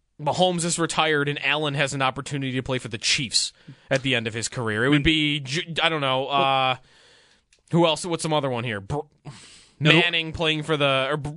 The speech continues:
Speaker 1: for the Patriots. I don't know.
Speaker 2: Right,
Speaker 1: Like,
Speaker 2: right. It wouldn't be
Speaker 1: I don't know
Speaker 2: playing
Speaker 1: what the
Speaker 2: for a team that's all
Speaker 1: comparable is.
Speaker 2: that good. The Warriors are in tenth.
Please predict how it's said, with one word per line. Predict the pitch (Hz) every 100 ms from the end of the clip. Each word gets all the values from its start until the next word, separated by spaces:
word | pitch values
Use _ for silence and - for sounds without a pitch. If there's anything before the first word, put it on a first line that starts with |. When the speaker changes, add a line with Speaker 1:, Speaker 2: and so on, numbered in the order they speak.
| 180 156
Speaker 1:
for | -
the | 135
Patriots. | 123 160 156 110 90 -
I | 165
don't | 156
know. | 123
Speaker 2:
Right, | 98 90
Speaker 1:
Like, |
Speaker 2:
right. | 95 90 -
It | 156
wouldn't | 220 214
be | 196
Speaker 1:
I | 156
don't | -
know |
Speaker 2:
playing | 165 147
Speaker 1:
what |
the | 139
Speaker 2:
for |
a | 135
team | 147
that's | 117 113
all | 143
Speaker 1:
comparable | 120
is. | 98
Speaker 2:
that |
good. | 123
The | 117
Warriors | 156 165 139
are | 120
in | 90
tenth. | - - 117 87 -